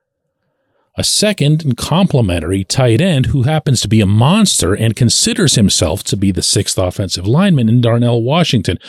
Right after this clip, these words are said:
who would line up on the left side. So you're gonna have a situation where the left side of that line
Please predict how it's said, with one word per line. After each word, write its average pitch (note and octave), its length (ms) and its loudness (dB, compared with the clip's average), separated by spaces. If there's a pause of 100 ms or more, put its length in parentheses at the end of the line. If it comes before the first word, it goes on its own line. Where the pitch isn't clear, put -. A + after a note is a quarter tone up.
(160)
who D#3 120 0 (160)
would G3+ 220 2
line E3 400 2
up D3+ 400 -2 (920)
on G#2+ 180 -2
the C3 80 0
left G#2 260 0
side. C3 520 0 (1200)
So - 160 -4
you're E3 300 2
gonna B3+ 180 2
have F#3+ 200 4
a D3+ 40 0
situation D3+ 640 2
where A#2 200 2
the G#2+ 160 0 (100)
left B2 580 0
side C#3 680 0
of F#2+ 180 -2
that B2 300 2
line D3+ 540 0